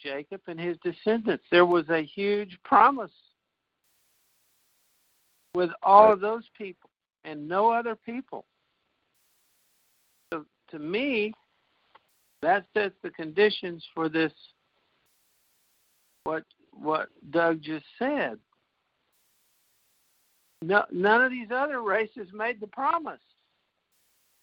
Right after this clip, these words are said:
Speaker 1: I can see. They didn't make the deal with God.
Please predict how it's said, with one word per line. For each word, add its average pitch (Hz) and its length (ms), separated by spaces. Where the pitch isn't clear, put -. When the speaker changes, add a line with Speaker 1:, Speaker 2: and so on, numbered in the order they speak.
Speaker 1:
I 240 140
can 269 220
see. 156 320
They 196 120
didn't 220 320
make 226 280
the 233 100
deal 262 320
with 180 200
God. 113 340